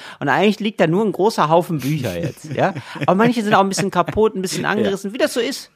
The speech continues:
Speaker 1: ja, wie das so ist, wenn Kinder so ein bisschen verrückt abdrehen, sag ich mal, ja. Also so einen Kaffee
Speaker 2: Ja.
Speaker 1: zu viel hatten, sag ich mal. Sagt man ja auch so, ne? Du hattest ja so. Und dann ist wirklich, dann ist, der Wolfgang ist wirklich auf hundertachtzig, ja? Der ist richtig sauer, es brodelt in ihm. Der hat aber zu viel,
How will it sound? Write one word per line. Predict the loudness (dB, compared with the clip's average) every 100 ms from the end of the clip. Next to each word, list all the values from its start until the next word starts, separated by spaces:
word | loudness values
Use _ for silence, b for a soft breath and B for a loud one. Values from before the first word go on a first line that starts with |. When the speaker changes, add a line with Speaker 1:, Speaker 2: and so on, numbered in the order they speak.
| -4
Speaker 1:
ja, | -2 -2 0
wie |
das | -2 0
so |
ist, | 0 -2 4
wenn | 2
Kinder | 4 2 4
so |
ein | 4
bisschen | 2 0
verrückt | 2 2 -2 -2
abdrehen, | -4 -2 0 0 0
sag | -4
ich | -6 -10
mal, | -12 -12 _ -8
ja. | -8 -8 _ _ B B B B
Also | -2 0
so | 2 2
einen | 4 4
Kaffee | 4 2 2
Speaker 2:
Ja. |
Speaker 1:
zu | 0
viel | -4 0 0
hatten, | 0 -4 -14 -16 _
sag | -4 -4
ich | -4
mal. | -4 -6 _ _ _ _
Sagt | 0 2 0
man | 0
ja | 0
auch | -2 -4
so, | -4 -4
ne? | -2
Du | 2 2
hattest | 2
ja | -4 -6 -4
so. | -4 -4 B B B
Und | 2 2 0 -6
dann | 0 0
ist | 0 -6 -4
wirklich, | -4 -4 -6 -2
dann | -2 -2
ist, | -6 -8 0
der | 2
Wolfgang | 4 2 0 -4
ist | -8 -8
wirklich | -6 -6 -4
auf | -4 -2
hundertachtzig, | -2 -2 -6 -8 -14 -8
ja? | -6
Der | -4
ist | -4 -4
richtig | -8 -6 -4
sauer, | -2 0 -2
es | -4
brodelt | -2 0 0 -2
in | -6
ihm. | -8 -6 -6 -6
Der | -2
hat | -2
aber | -2 -4
zu | -4
viel, | -4 -2 -2 -4